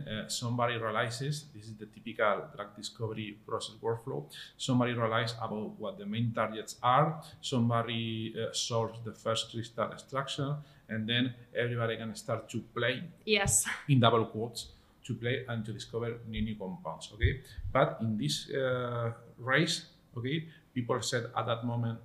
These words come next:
Speaker 1: rat race, because everybody was involved. And I mean, it was eighteen months ago, and at the moment, there's still no, uh, compound, uh,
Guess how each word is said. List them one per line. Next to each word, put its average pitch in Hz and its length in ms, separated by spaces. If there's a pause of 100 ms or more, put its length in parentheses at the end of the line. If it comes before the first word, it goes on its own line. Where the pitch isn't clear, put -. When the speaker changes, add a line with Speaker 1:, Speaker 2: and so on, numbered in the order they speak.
(260)
Speaker 1:
rat 110 380
race, 147 300 (260)
because 113 400
everybody 120 360
was 117 260
involved. 113 460 (540)
And 120 100
I 120 40
mean, 120 260 (220)
it 131 180
was 127 320 (120)
eighteen 123 340
months 117 360
ago, 139 360 (400)
and 120 100
at 107 120
the 110 80
moment, 135 500 (240)
there's 117 340
still 131 360 (180)
no, 139 720
uh, 113 280 (160)
compound, 123 680 (720)
uh, 107 40